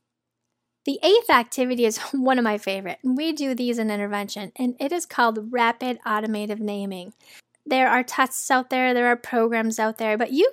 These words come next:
can actually just make your own. You can take what we call ran activities and print them out on a program like Canva or even Microsoft Word or Google Docs. You can use four or five letters,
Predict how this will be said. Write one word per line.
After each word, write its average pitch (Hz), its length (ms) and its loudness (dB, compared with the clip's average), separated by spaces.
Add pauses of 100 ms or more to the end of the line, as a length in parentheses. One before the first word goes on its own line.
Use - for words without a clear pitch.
can 403 120 0
actually 220 400 -2
just 214 240 -4
make 202 240 -4
your 196 180 -4
own. 202 380 -6 (380)
You 285 240 0
can 294 500 0 (180)
take 247 560 -2
what 233 160 -4
we 254 100 -4
call 254 280 0
ran 233 480 2
activities 208 840 -4 (340)
and 254 320 0
print 240 240 -4
them 240 180 2
out 220 500 2 (380)
on 339 140 2
a 359 60 2
program 247 400 0
like 233 200 -2
Canva 233 680 0 (360)
or 240 320 4
even 247 320 0
Microsoft 220 480 -4
Word 233 380 0
or 190 80 -2
Google 247 340 -2
Docs. 226 560 0 (140)
You 262 200 -2
can 262 280 0
use 247 240 2
four 240 280 2
or 233 80 2
five 214 360 2
letters, 262 640 0